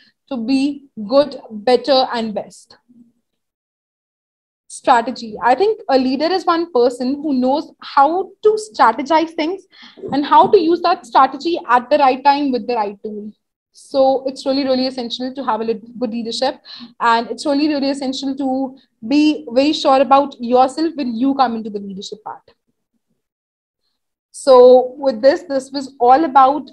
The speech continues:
uh, the entrepreneurship journey, what you need to be very careful about, what you need to learn, how you need to upgrade yourself, what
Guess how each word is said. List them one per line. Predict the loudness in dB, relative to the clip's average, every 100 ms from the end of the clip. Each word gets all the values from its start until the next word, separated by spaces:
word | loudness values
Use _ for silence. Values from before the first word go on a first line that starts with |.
| _
uh, | -2 0 0
the | 0
entrepreneurship | -2 -4 -8 -6 -4 -6 -6
journey, | -4 -4 -2
what | -4 -4
you | -6
need | -6
to | -6
be | -2 -2 -2
very | -2 -2
careful | -2 -2 -2 -2
about, | 0 0 -2 -4
what | -4 -2 -2
you |
need | -4 -4
to | -2
learn, | -2 -2 -4 -4
how | -2
you | 0
need | -2 0
to |
upgrade | 0 0 -2 -2
yourself, | -2 -4 -2 -4 -4 _ _ _ _
what | -2 -2 -2